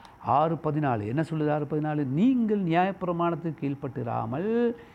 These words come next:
கிருபைக்கு கீழ்ப்பட்டிருக்கபடியால் பாவம் உங்களை மேற்கொள்ளாது." அடே அப்பா. இப்ப இந்த பாவம் இருக்கு இல்லையா? என்ன பாஸ்டர் பாவம்? என்ன தெரியாது? உங்களுக்கு தான் தெரியும். நீங்க தானே செய்றீங்க.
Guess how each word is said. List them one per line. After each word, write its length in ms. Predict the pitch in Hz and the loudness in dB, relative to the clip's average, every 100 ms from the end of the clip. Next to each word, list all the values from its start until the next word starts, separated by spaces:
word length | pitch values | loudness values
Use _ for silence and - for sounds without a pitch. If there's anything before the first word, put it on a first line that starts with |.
| - - | -14 -2
கிருபைக்கு 580 | 185 226 214 208 170 - | 2 4 4 2 0 -2
கீழ்ப்பட்டிருக்கபடியால் 1120 | 170 170 151 131 120 107 107 107 113 120 127 123 - - - | -2 0 -4 -2 -4 -4 -4 -2 0 0 -2 -6 -14 -14 0
பாவம் 340 | 135 165 185 | 2 4 2
உங்களை 280 | 175 165 165 | -2 -2 -2
மேற்கொள்ளாது." 520 | 165 170 185 156 127 113 | -2 -4 -4 -4 -4 -4
அடே 420 | 95 85 87 135 | -4 -2 -2 -2
அப்பா. 320 | 180 - - - - - - - - - - - - - - - - - - - | -4 -6 -12 -12 -20 -20 -20 -20 -20 -20 -20 -20 -20 -20 -20 -20 -20 -20 -20 -8
இப்ப 420 | 135 123 151 120 | -6 0 2 4
இந்த 120 | 151 135 | 2 0
பாவம் 420 | - 143 190 156 | 2 2 4 2
இருக்கு 180 | 117 - | -2 -4
இல்லையா? 340 | 92 95 - - - - - - - - - - - | -4 -4 -8 -14 -20 -20 -20 -20 -20 -20 -20 -20 -8
என்ன 140 | 123 | -4
பாஸ்டர் 300 | 147 139 - | -2 -2 -4
பாவம்? 420 | 104 113 117 123 110 | -2 -2 0 -2 -2
என்ன 140 | 131 | -2
தெரியாது? 360 | 117 113 104 92 | -2 -2 -2 0
உங்களுக்கு 300 | 113 131 151 | 0 0 0
தான் 80 | |
தெரியும். 300 | 123 101 101 80 - - - - - 113 | 0 0 -2 -4 -18 -20 -20 -20 -14 -2
நீங்க 220 | 127 143 | 0 0
தானே 120 | 143 | 2
செய்றீங்க. 320 | 117 110 90 | 2 0 -2